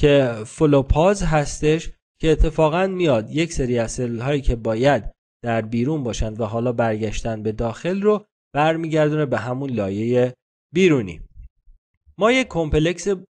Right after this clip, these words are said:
پروتئین چهار و یک داریم که شامل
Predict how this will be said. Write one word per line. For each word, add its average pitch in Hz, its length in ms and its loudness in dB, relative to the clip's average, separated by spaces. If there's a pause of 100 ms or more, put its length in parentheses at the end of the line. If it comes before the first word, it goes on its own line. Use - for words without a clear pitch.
(260)
پروتئین 139 580 0
چهار 120 420 -2
و 117 40 -4
یک 139 380 -4
داریم 113 460 -6
که 151 380 4
شامل 160 640 2